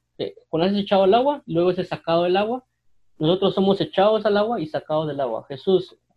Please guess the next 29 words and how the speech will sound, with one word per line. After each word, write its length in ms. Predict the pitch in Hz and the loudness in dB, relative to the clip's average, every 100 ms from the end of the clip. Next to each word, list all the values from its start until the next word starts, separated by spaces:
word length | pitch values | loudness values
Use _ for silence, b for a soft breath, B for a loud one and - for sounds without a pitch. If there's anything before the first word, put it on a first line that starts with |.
| _ _ _ | _ _ _
muere 540 | 156 180 269 330 311 _ _ _ - _ _ | 0 4 6 4 -2 _ _ _ -20 _ _
y 120 | 180 175 | -2 0
resucita. 680 | 165 151 147 151 165 117 _ _ _ | 0 -4 -8 -6 -6 -10 _ _ _
Nosotros 520 | - 151 185 185 - - _ | -6 -4 0 -2 -2 -12 _
morimos 760 | 160 160 151 226 262 269 - _ - | -4 -2 2 0 0 -4 -8 _ -4
y 140 | 165 | -4
resucitamos 640 | 160 139 127 131 165 180 | -2 -8 -12 -8 -6 -4
a 40 | 160 | -4
una 140 | 151 | -4
novedad 360 | 151 143 139 151 | -4 -4 -2 -2
de 100 | 147 | -2
vida. 260 | 240 175 - _ _ _ | -4 -4 -8 _ _ _
Por 140 | 156 175 | 0 0
eso 160 | 202 | 0
que 100 | 170 | -2
el, 200 | 147 131 | -4 -4
el 160 | - 143 | -6 -6
bautismo 380 | 139 170 180 180 | -6 -2 0 0
en 60 | |
agua 180 | 185 202 | 0 -2
es 120 | 196 | -6
un 80 | 151 | -8
acto 240 | 139 147 | -8 -12
profético, 560 | 147 147 214 202 - _ _ - | -10 -6 -6 -6 -18 _ _ -10
porque 200 | 147 151 | -6 -4
manifestamos 800 | 147 143 143 - 170 190 - | -4 -4 -8 -6 -4 -4 -8
muchas, 460 | - 175 220 208 175 | -6 -4 -4 -4 -4
muchas 300 | 175 170 151 | -4 -8 -8
cosas, 380 | 180 196 226 | -6 -6 -6